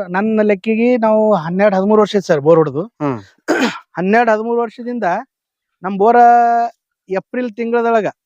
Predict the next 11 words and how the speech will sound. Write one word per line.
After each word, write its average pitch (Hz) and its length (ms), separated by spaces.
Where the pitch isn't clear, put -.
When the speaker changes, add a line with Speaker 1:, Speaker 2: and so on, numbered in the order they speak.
Speaker 2:
ಹ್ಮ್. 175 80
Speaker 1:
ಮಾರ್ಚ್ 208 320
ಏಪ್ರಿಲ್ದೊಳಗ, 214 560
ಆ, 165 220
ಅದು 170 160
ಶಕ್ತಿ 180 300
ಕಳ್ಕೊತಿತ್ತು 196 420
ಸರ್. 139 140
Speaker 2:
ಹ್ಮ್. 131 300
Speaker 1:
ನೀರ 190 260
ಅರ್ಧ 175 420